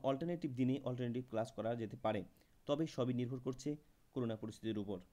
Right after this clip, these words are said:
কারণ মঞ্জুরি কমিশনের দ্বিতীয় নির্দেশিকারও বিরোধিতা করেছে। এই নির্দেশিকায় বলা হয়েছে, কলেজ ও বিশ্ববিদ্যালয়গুলির চূড়ান্ত বর্ষ ও চূড়ান্ত সেমিস্টারের পরীক্ষা বাধ্যতামূলক এবং সেটা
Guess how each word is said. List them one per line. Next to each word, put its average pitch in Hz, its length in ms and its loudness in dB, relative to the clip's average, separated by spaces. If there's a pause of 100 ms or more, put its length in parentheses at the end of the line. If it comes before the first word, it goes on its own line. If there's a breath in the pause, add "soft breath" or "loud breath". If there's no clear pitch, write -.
(580 soft breath)
কারণ 196 260 2
মঞ্জুরি 180 440 4
কমিশনের 160 540 0
দ্বিতীয় 156 340 -2
নির্দেশিকারও 135 640 2 (380 soft breath)
বিরোধিতা 120 460 0
করেছে। 117 400 0 (420)
এই 170 240 2
নির্দেশিকায় 143 480 2
বলা 117 200 4
হয়েছে, 131 360 0 (380 soft breath)
কলেজ 175 420 2
ও 139 140 0
বিশ্ববিদ্যালয়গুলির 131 880 0
চূড়ান্ত 123 320 0
বর্ষ 123 300 0
ও 127 120 0
চূড়ান্ত 131 340 -2
সেমিস্টারের 127 460 0
পরীক্ষা 131 320 -2
বাধ্যতামূলক 107 600 0 (420 soft breath)
এবং 143 200 2
সেটা 147 380 -2